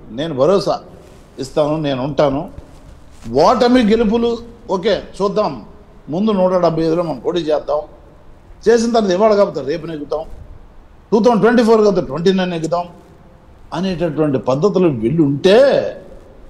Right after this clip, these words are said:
ఇవాళ అతను నెగ్గుతాడో ఓడుతాడో, ఒకడు వెళ్తాడో, పది మంది వెళ్తారో, అసలు లేకపోతే వెళ్ళడమే మానేస్తాడో, రేపు ఒక మహాశక్తిగా ఎదిగుండేవాడేమో. So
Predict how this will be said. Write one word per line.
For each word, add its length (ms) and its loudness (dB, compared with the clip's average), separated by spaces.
ఇవాళ 320 2
అతను 280 -4
నెగ్గుతాడో 540 -2
ఓడుతాడో, 540 -4
ఒకడు 220 -2
వెళ్తాడో, 420 -4
పది 220 -10
మంది 200 -6
వెళ్తారో, 480 -6
అసలు 180 -6
లేకపోతే 420 -2
వెళ్ళడమే 320 2
మానేస్తాడో, 680 -6
రేపు 160 -6
ఒక 100 -6
మహాశక్తిగా 720 -2
ఎదిగుండేవాడేమో. 1160 2
So 100 4